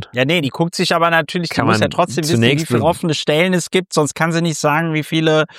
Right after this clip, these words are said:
Speaker 2: Danke, very generous of you, dear,
Speaker 1: Ja.
Speaker 2: dear colleague.
Speaker 1: Bitte, bitte.
Speaker 2: Und ja, jedenfalls, also <laughs> sie verkündet diese Zahl, das ist auch so ein bisschen enttäuschend.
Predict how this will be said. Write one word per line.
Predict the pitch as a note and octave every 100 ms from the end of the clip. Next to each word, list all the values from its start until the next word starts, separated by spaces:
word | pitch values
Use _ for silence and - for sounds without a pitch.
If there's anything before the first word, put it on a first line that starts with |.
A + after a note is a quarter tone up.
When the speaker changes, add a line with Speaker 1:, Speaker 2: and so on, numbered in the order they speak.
| - -
Speaker 2:
Danke, | B2+ B2+ G2+
very | C3+ C3
generous | B2 A#2 F2+ E2+
of | G2 -
you, | E2+ D2+
dear, | - - F2+ G#2 G2+ G#2+
Speaker 1:
Ja. | C#3
Speaker 2:
dear | G#2 -
colleague. | - G2+ - -
Speaker 1:
Bitte, | D3+ - E3
bitte. | C#3+ B2
Speaker 2:
Und | A#2+ A#2+ A#2 -
ja, | F3 E3 - -
jedenfalls, | D#3+ F3+ G2+
also | C3 C3
<laughs> |
sie | A#2 C#4
verkündet | - E3 - - F#3+ D4 F4+ - -
diese | F3 E3 C#3
Zahl, | - - - D#3+ F#3 - - - -
das | - A#2+
ist |
auch | A#2+
so | C#3+
ein | G#2+
bisschen | D3 - A2+
enttäuschend. | G#2+ G2+ G2 A2+ B2+ A#3+